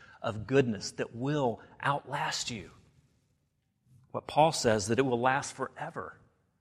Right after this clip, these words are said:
It's incredibly hopeful. But whatever you give, you're simply a steward because it is God's resources that you're giving. So it's incredibly humbling as well.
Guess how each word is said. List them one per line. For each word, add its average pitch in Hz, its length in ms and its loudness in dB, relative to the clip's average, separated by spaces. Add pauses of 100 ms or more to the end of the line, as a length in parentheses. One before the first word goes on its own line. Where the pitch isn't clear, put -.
(500)
It's - 120 -4
incredibly 131 560 0
hopeful. 92 600 -2 (880)
But 123 140 2
whatever 147 300 8
you 139 160 10
give, 117 260 10
you're 110 120 2
simply 127 460 2
a 104 60 2
steward 95 560 0
because 107 520 -2 (260)
it 143 100 4
is 127 160 -2
God's 151 360 4
resources 101 680 -6
that 113 140 -10
you're 98 140 -12
giving. 87 400 -12 (440)
So - 160 2
it's 117 160 2
incredibly 117 440 2
humbling 101 520 -4
as 90 120 -10
well. 85 380 -8